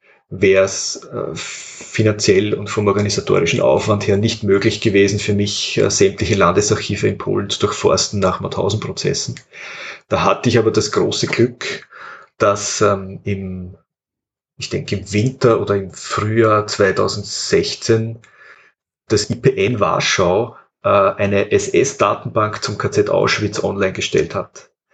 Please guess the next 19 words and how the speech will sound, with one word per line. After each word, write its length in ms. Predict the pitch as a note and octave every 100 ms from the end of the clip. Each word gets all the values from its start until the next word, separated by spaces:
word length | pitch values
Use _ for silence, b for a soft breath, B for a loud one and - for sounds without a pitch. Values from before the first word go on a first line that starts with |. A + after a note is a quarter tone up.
| b b b _ -
Das 180 | G2 G#2
heißt, 480 | F#2+ F#2 - - _ _ _ _
die 60 | -
Personaldatenbank 1200 | A2 G2+ G2 E2 - G2+ F2+ - A#2 G2 A2+ -
zu 100 | -
den 380 | A2 G#2 G#2 -
S-S-Angehörigen 1120 | - - F#2 - A2+ A2 G#2 G2+ G#2+ G#2 G2+ - - - -
des 120 | -
K 120 | C#3
Z 220 | - G2
Auschwitz 760 | - D2 - A#2 A2+ - - -
war 140 | G2 G2
voll 380 | - G#2 A#2
inhaltlich 960 | A2+ A#2 G2+ G2 - A2 G2+ - - -
online 440 | F#2+ A#2+ G2+ G2
verfügbar 720 | G2+ G2+ - B2+ - - F#2+ A2+
und 100 | G2+
frei 280 | - F#2+ -
zugänglich. 800 | - A#2+ F#2 F#2 A#2 - -